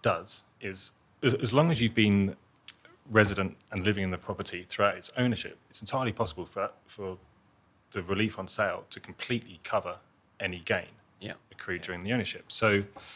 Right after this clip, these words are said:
Speaker 1: I guess complications arise if they vacate the property,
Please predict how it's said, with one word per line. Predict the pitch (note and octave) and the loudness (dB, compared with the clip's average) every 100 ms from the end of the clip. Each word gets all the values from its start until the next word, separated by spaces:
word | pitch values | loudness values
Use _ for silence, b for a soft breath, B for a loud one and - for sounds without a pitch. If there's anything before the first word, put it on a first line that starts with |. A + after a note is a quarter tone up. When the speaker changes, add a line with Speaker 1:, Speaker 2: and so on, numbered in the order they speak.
| B B B B _ _ _ _ _ _ _ _ _ _ _ _ _ - | B B B B _ _ _ _ _ _ _ _ _ _ _ _ _ -18
Speaker 1:
I | - | -8
guess | A#2 | -6
complications | - G2+ - G2 G#2 F#2 | -4 -4 0 0 0 2
arise | G2+ G#2 G2+ G2+ - - - | 8 10 8 4 -4 -10 -2
if | G2 F2 - - _ _ _ _ _ _ _ | 0 0 -6 -12 _ _ _ _ _ _ _
they | - F#2+ | -4 -2
vacate | F#2+ F#2 - G#2 - | 0 0 0 -2 -2
the | - | -6
property, | - A2 A2 - A2+ | -4 -4 -4 -2 -2